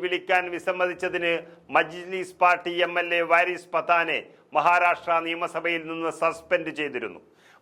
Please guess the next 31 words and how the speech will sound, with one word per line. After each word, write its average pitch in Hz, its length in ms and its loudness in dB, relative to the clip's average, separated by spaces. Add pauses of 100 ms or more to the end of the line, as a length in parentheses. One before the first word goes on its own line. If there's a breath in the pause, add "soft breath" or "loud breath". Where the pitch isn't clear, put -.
ഭരണകക്ഷിയായ 233 720 4 (140)
ബി 202 80 -8 (100)
ജെ 226 80 4 (100)
പി, 214 200 -10
ശിവസേന, 208 420 -2 (220)
കോൺഗ്രസ്, 202 400 -2
എൻ 185 140 -6
സി 202 100 -6 (100)
പി 196 140 -6
എന്നിവ 190 200 -2 (100)
ഉൾപ്പെടെയുള്ള 190 580 2 (500 loud breath)
മറ്റു 190 300 2
പ്രതിപക്ഷ 202 420 -2 (140)
പാർട്ടികളുടെ 190 540 0
എം 180 120 -12
എൽ 185 160 -4
എമാർ 180 280 0
അടക്കം 180 340 -2 (440 soft breath)
ഈ 202 40 -2 (100)
എം 208 160 0
എൽ 208 120 -2
എയുടെ 202 240 2
സസ്പെൻഷൻ 180 600 -4
ആവശ്യപ്പെട്ടു. 139 520 -4 (400 soft breath)
ഭരണഘടന 180 480 4 (100)
ഒരിടത്തും 180 520 0
പറയാത്തൊരു 175 680 2
കാര്യം 180 380 2
ചെയ്യണമെന്ന് 170 560 -4
ആവശ്യം 180 380 -2
നിഷേധിച്ചപ്പോഴാണ് 170 1000 2